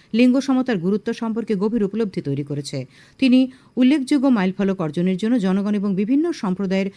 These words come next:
সেবা সংস্থার নিবেদিত প্রচেষ্টাকে ধন্যবাদ জানান। তৃণমূল পর্যায়ে এই আন্দোলনকে যেসব অংশীদার বাস্তবায়িত করেছেন, তাদের প্রশংসা করেন তিনি। তিনি কন্যাদের অধিকার রক্ষা এবং তাদের শিক্ষা নিশ্চিত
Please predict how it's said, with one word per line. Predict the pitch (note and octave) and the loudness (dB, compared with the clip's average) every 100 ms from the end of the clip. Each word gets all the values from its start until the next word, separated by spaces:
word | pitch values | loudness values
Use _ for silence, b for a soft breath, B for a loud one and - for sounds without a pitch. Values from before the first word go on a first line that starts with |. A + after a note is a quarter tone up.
| B | B
সেবা | - B3+ C#4+ | -4 -2 -2
সংস্থার | D4 C4 - A3 | -2 -4 -2 -2
নিবেদিত | E3 E3+ E3 | 0 -2 -4
প্রচেষ্টাকে | F3+ F3+ A#3 - A#3+ G3+ | -8 -8 -8 -10 -6 -4
ধন্যবাদ | G3 A#3 E3 B2+ | -2 -2 -2 -6
জানান। | C#3+ C3+ C3 C#3 B B | -6 -6 -6 -10 B B
তৃণমূল | - C#4 D4+ E4 | 2 4 4 2
পর্যায়ে | D4+ C4 C#4 | 0 0 0
এই | G3 | 0
আন্দোলনকে | F3 G3+ G#3 G3 | 0 -2 -2 -2
যেসব | E3+ F#3 | -4 -4
অংশীদার | D#3 E3+ F3 F#3+ D#3 | -6 -6 -4 -4 -6
বাস্তবায়িত | C#3+ D#3 D3 D3+ | -8 -8 -8 -8
করেছেন, | D3 G#3 - A#3 A#3+ B B | -6 -4 -4 -6 -6 B B
তাদের | G#3 A3+ | -2 0
প্রশংসা | A3 G#3+ C4 B3 | -2 -2 -2 -2
করেন | F3 C3+ C#3 | -6 -4 -4
তিনি। | D#3+ C3 D3 b b b | -6 -6 -10 b b b
তিনি | C4 G3 F4+ | 2 2 2
কন্যাদের | B3+ G#3+ G3+ F#3+ | 2 2 2 2
অধিকার | F#3 F#3 E3 | 0 -2 -2
রক্ষা | F3 G#3 | -4 -2
এবং | F3+ F3+ | -2 -2
তাদের | F3 D3+ E3 | -4 -6 -6
শিক্ষা | - F#3+ F3 | -6 -6 -4
নিশ্চিত | E3+ F3+ - | -4 -4 -6